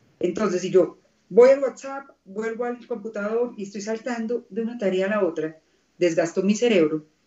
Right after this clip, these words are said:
El hipocampo, que es una parte del cerebro donde se generan nuevas neuronas, se hace más pequeño porque me inundo de cortisol y de estrés negativo, se me mueren las neuronas y me vuelvo más distraído y cometo más errores. Entonces, el error más grande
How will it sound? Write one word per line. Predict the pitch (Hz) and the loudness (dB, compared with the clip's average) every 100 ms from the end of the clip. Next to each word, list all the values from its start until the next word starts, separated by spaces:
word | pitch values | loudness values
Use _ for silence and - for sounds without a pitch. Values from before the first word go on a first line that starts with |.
| _ | _
El | 185 | 0
hipocampo, | 190 196 196 240 240 - | 2 0 2 2 0 -4
que | 277 | -4
es | 269 | -4
una | 262 | -4
parte | 254 233 233 | -4 0 0
del | 196 | 2
cerebro | 175 170 175 202 - _ _ | 0 0 0 -2 -6 _ _
donde | 190 175 | -2 -2
se | 160 165 | -2 0
generan | 170 190 | 2 2
nuevas | 214 226 226 | 2 2 2
neuronas, | 240 220 180 165 165 _ _ _ | 2 4 2 0 -4 _ _ _
se | - 160 | -4 -2
hace | 160 | 0
más | 202 247 - | -2 -2 -2
pequeño | 294 294 214 185 208 - _ _ _ | 0 4 4 2 -4 -8 _ _ _
porque | 185 - | -4 -2
me | 165 | 2
inundo | 165 170 202 208 247 | 2 4 4 4 2
de | 240 | 2
cortisol | 240 247 240 240 220 | -2 -2 2 4 4
y | 226 | 2
de | |
estrés | 202 175 180 | -2 -4 -6
negativo, | 214 240 240 214 170 180 _ _ _ _ | -4 -6 -4 -4 -4 -6 _ _ _ _
se | 156 | -2
me | 160 | 0
mueren | 185 240 | 2 2
las | 277 269 | 2 0
neuronas | 302 269 214 226 - _ _ _ _ - | 4 4 4 -2 -10 _ _ _ _ -4
y | |
me | 175 | -2
vuelvo | 170 165 180 | 0 0 -2
más | 180 175 170 | -2 -4 -6
distraído | 196 - 160 165 196 202 - _ _ _ | -8 -6 -4 -2 0 -2 -4 _ _ _
y | 170 | -6
cometo | 170 156 156 | 0 0 0
más | 170 160 | 0 2
errores. | 175 156 147 - - _ _ _ - | 2 2 0 -6 -20 _ _ _ -2
Entonces, | 165 185 185 | 2 2 2
el | 165 | 2
error | 165 160 185 202 | 4 4 4 4
más | 233 240 - | 2 0 2
grande | 269 262 254 302 302 | 2 2 -2 -2 -2